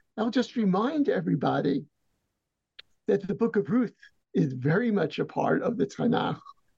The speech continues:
or the Old Testament. And a main theme of the book of Ruth is that Ruth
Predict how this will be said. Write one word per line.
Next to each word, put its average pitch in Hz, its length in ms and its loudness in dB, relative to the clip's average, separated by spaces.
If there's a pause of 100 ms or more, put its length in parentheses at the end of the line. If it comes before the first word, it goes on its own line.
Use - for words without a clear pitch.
(120)
or 180 240 2
the 143 200 0
Old - 260 -2
Testament. 165 680 -2 (1080)
And 180 180 2
a 170 40 2
main 214 360 2
theme 202 400 0
of 214 140 0
the 208 80 -4
book 220 180 -2
of 180 140 -2
Ruth 262 280 0 (140)
is 185 220 0
that 214 260 0
Ruth 202 300 0